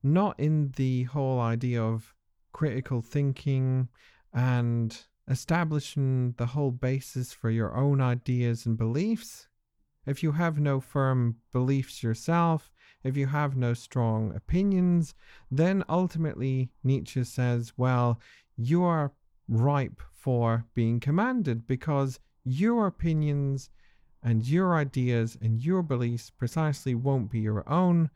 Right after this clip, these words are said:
but you will be ultimately the conduit for someone else's opinions and beliefs. So we then see that philosophy actually wants to be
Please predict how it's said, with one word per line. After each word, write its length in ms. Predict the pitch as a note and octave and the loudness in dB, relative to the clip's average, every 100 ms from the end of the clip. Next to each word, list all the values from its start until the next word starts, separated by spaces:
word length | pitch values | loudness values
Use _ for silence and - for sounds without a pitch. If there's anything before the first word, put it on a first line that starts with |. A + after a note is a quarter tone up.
| _ _ - | _ _ -10
but 460 | A2+ E3 F#3+ D#3+ C3+ - - - - | 0 2 2 0 -6 -18 -20 -20 -4
you 140 | C3+ | 0
will 160 | D3+ D3 | 2 0
be 320 | C3+ C#3 C3+ | 0 -2 0
ultimately 640 | A2 C#3 - C#3 C3 A2+ B2 | 0 -2 -2 -2 -2 -2 -2
the 120 | A#2+ | -2
conduit 840 | - F3 F3+ F3+ D#3+ C#3+ B2 A#2 - _ _ _ _ | -2 0 2 2 2 0 -2 -4 -10 _ _ _ _
for 540 | - D#3 C#3 C3+ C3 B2 | -4 0 2 2 0 -4
someone 420 | - C#3+ C3+ C3 | -6 -2 0 0
else's 500 | G#2+ A#2+ A#2+ - A#2+ | 0 0 -2 -4 -6
opinions 600 | A#2+ - B2 A#2 A2+ A2+ | -4 -2 0 2 0 -2
and 200 | - A2 | -4 -4
beliefs. 500 | A2+ B2+ C3+ - - - _ _ - | -2 0 -2 -4 -14 -20 _ _ -8
So 200 | - F#3+ | -2 0
we 160 | G3+ | 0
then 360 | F3+ G3 C4 C#4+ | 0 -2 -2 -6
see 420 | A3 G3+ E3+ B2+ | -6 -2 0 0
that 200 | B2 - | -2 -4
philosophy 600 | - E3+ A3+ A3+ G#3+ G#3 | -2 -2 -2 -4 -4 -2
actually 500 | D3+ C#3 B2 - C#3+ | 0 -2 -4 -4 -2
wants 460 | C3+ B2+ B2+ A2 - | 0 0 0 -2 -8
to 100 | - | -10
be 580 | B2+ C3 B2 A#2 A2+ A#2+ | -2 2 2 2 2 -2